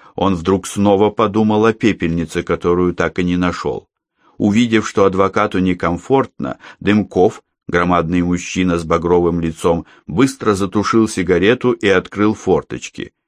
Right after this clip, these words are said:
Находившиеся в помещении сотрудники разом замолчали, увидев Белова. «Иван Семёнович, хотелось бы в общих чертах узнать суть дела»,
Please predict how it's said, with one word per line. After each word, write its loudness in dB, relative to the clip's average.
Находившиеся 0
в -8
помещении 0
сотрудники -2
разом 0
замолчали, 0
увидев -2
Белова. -2
«Иван 0
Семёнович, -10
хотелось -2
бы -2
в -2
общих 0
чертах -4
узнать -2
суть -8
дела», -2